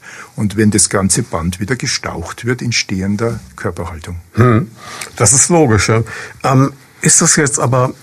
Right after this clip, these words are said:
Speaker 2: wenn Sie sagen, wir sprechen hier über die Lendenwirbelsäule,
Speaker 1: Mhm.
Speaker 2: ich würde mir jetzt vorstellen, dass das ab einem gewissen Alter ja auf der gesamten Länge der Wirbelsäule passiert, oder passiert das nur punktuell?
Speaker 1: Genau, das ist häufig natürlich in der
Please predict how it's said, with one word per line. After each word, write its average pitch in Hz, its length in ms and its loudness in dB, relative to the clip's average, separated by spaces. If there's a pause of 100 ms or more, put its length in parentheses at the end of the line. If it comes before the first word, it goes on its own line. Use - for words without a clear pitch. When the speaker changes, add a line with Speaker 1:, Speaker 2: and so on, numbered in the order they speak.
(240)
Speaker 2:
wenn 117 180 4
Sie 113 100 2
sagen, 117 320 4
wir 113 100 4
sprechen 117 280 2
hier 117 100 6
über 107 100 2
die 107 100 4
Lendenwirbelsäule, 101 1000 4
Speaker 1:
Mhm. - 120 4 (600)
Speaker 2:
ich - 240 0
würde 156 200 4
mir 147 140 6
jetzt 123 220 2
vorstellen, 151 760 2
dass 113 220 2
das - 220 2
ab 131 160 -2
einem 110 100 6
gewissen 107 420 2
Alter 107 240 2
ja 117 120 2
auf 120 160 -2
der 110 100 0
gesamten 95 460 2
Länge 104 520 4
der 92 220 2
Wirbelsäule 90 540 2
passiert, 98 480 0
oder 98 120 4
passiert 110 320 2
das 123 200 0
nur 117 100 4
punktuell? 110 640 0 (360)
Speaker 1:
Genau, 170 240 2 (140)
das - 180 2
ist - 300 0 (300)
häufig 170 400 6
natürlich 123 480 2
in 107 100 2
der 87 160 -4